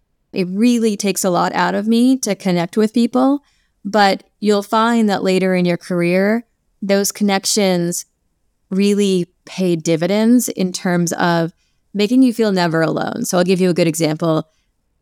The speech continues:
We decided in, just a couple of months ago that we wanted to host this event that's coming up next week. I've contributed to events before.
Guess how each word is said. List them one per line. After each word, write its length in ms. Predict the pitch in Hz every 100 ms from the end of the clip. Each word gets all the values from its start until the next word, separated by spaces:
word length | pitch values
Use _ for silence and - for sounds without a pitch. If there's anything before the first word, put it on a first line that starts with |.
| -
We 180 | 196 208
decided 420 | 202 196 185 185
in, 220 | 180 170 - -
just 220 | 214 -
a 20 |
couple 240 | - - 180
of 80 |
months 280 | 175 175 170
ago 280 | 170 165 160
that 100 | 165
we 120 | 170
wanted 280 | 170 170 165
to 80 | 175
host 400 | - 175 165 -
this 180 | 170 -
event 460 | 156 156 151 - - _ _
that's 100 | -
coming 260 | - 170 160
up 120 | -
next 240 | 165 -
week. 320 | - 151 - - _ _ _ _ _ _ 247
I've 340 | 311 302 - _ _ _ _ -
contributed 640 | 220 - 208 196 214 196
to 140 | 226
events 340 | 208 208 208 -
before. 720 | 208 214 190 190 190 190